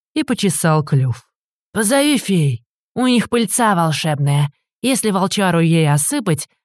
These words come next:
он станет легче пёрышка». Я искренне, вот ведь идиотка, поверила в желание Карла помочь. Наивная ужас насколько. Не учла, что Ворон не просто так не объяснил, сколько конкретно надо сыпать.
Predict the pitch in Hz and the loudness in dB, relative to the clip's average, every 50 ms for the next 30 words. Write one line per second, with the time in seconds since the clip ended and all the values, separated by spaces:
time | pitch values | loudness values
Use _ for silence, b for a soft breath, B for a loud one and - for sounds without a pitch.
0 | _ - 214 240 247 247 233 226 208 - - - 214 214 208 202 202 190 - 190 | _ -4 0 0 2 2 2 2 0 -2 -2 -2 0 2 2 2 2 0 0 2
1 | 175 170 151 - - - 170 160 190 208 202 180 151 147 131 - - - - 151 | 2 2 0 -2 -2 -4 -2 0 2 2 2 2 2 2 0 -2 -4 -8 -8 -8
2 | - - - _ _ _ _ _ _ - 185 185 185 180 180 214 254 277 277 254 | -8 -10 -16 _ _ _ _ _ _ 0 2 4 6 6 6 4 4 2 0 2
3 | 240 262 294 277 - - - 156 147 147 147 143 143 131 123 - _ 175 190 180 | 2 2 2 0 -2 -2 0 0 2 4 4 4 4 2 0 -4 _ 2 2 2
4 | 165 131 151 151 143 147 165 143 147 175 226 285 285 - - - 156 151 147 B | 4 2 2 0 0 0 0 2 2 2 2 2 0 -2 -2 0 0 0 -2 B
5 | B B _ _ - 311 285 220 233 247 262 262 247 226 196 165 175 170 170 170 | B B _ _ 0 0 2 2 2 2 2 2 0 0 0 0 0 2 2 2
6 | 160 156 151 143 - 160 156 151 147 151 160 160 247 269 269 233 151 131 - - | 2 2 2 0 0 0 0 2 2 2 0 0 0 0 0 0 0 -2 -4 -8
7 | - - _ _ _ _ _ _ _ - 185 190 190 185 180 180 185 233 294 320 | -14 -14 _ _ _ _ _ _ _ 0 2 4 4 6 6 6 6 4 4 2
8 | 339 330 320 311 320 302 302 294 285 - - - 196 208 233 233 233 202 220 208 | 2 2 0 0 0 0 0 0 -2 -2 0 0 0 2 2 2 2 2 0 0
9 | - - - - 202 190 175 156 147 - - 151 143 135 127 - - 143 143 143 | 0 -2 -4 0 2 4 4 4 2 0 0 0 0 0 0 0 2 2 2 2
10 | - _ _ _ _ _ - 247 247 269 277 269 277 - - 269 277 254 208 147 | -2 _ _ _ _ _ -2 0 0 0 0 -2 -4 -4 -4 0 0 2 2 2
11 | 139 - - - 147 143 143 165 233 262 220 175 160 160 165 170 - 185 220 277 | 0 0 -2 0 2 2 2 2 2 2 2 4 4 6 4 4 2 0 -2 -2
12 | 294 - - 208 - - 175 151 - 151 147 147 143 139 151 175 175 - - 277 | -2 -4 -4 -6 -2 -2 -2 -2 0 2 2 2 2 2 2 0 0 -2 -2 -2
13 | 302 285 254 - - - 269 254 247 - 233 - 254 247 233 - 185 185 190 240 | -2 -2 -4 -6 -6 -4 -4 -4 -2 -4 -4 -2 -2 -2 -2 -2 -2 -2 -2 -2
14 | - 247 254 247 202 165 143 135 120 156 160 - - 233 165 - - 123 120 - | -2 -2 0 2 2 2 2 2 0 0 -2 -2 -2 -2 -4 -2 -4 -6 -6 -6
15 | - - | -10 -12